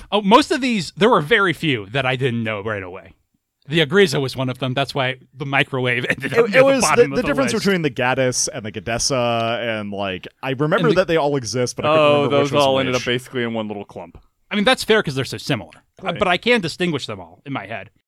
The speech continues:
Speaker 1: At number one hundred twenty-one, we have the Taros, which is the winner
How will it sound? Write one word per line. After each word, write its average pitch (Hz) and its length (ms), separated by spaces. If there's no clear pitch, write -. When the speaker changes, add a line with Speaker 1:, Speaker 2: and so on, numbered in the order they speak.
Speaker 1:
At 180 80
number 240 200
one 226 160
hundred 233 240
twenty-one, 214 460
we 160 80
have 147 120
the 147 80
Taros, 123 600
which 165 160
is 165 100
the 156 100
winner 190 380